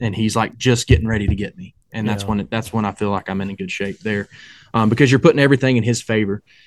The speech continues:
Speaker 1: Um, one thing about early season that you gotta keep in mind is you need to look through his perspective, and that's all season, but especially in early season.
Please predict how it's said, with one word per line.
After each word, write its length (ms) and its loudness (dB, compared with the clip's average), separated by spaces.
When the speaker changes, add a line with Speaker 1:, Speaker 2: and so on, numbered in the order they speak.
Speaker 1:
Um, 220 2
one 160 6
thing 140 6
about 180 4
early 240 6
season 340 0
that 160 -4
you 60 -4
gotta 180 0
keep 180 -2
in 80 -6
mind 420 -2
is 340 -4
you 80 4
need 140 6
to 60 4
look 240 4
through 140 2
his 220 0
perspective, 680 -8
and 120 4
that's 280 0
all 240 0
season, 380 -4
but 100 -2
especially 400 -4
in 60 -2
early 240 0
season. 340 -4